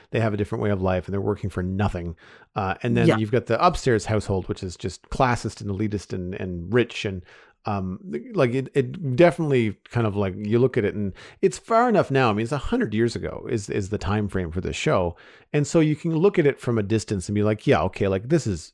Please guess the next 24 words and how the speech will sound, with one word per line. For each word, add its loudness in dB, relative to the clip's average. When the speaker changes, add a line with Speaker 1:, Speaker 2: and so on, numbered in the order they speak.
Speaker 1:
ass -2
backwards," -4
but, 2
like, 2
that's 2
where 2
it -2
was 2
in 0
rural 4
England 0
in 0
the 2
nineteen -2
twenties. -4
Like, -2
the, 0
the -2
Second 0
World 2
War 4
hadn't 2
happened 0
yet, 4